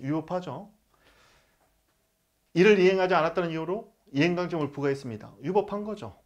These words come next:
위법. 볼 것도 없습니다.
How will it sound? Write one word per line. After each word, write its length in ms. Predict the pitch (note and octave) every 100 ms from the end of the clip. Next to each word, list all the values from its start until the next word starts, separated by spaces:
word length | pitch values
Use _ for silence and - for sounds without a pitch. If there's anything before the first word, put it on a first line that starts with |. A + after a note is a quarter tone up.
| _ _ _ - _ _ -
위법. 480 | C#3 C#3+ B2+ - _ _ _ - _ _ _
볼 100 | D3
것도 180 | F3+ E3
없습니다. 480 | B2+ D#3 A#2+ G2+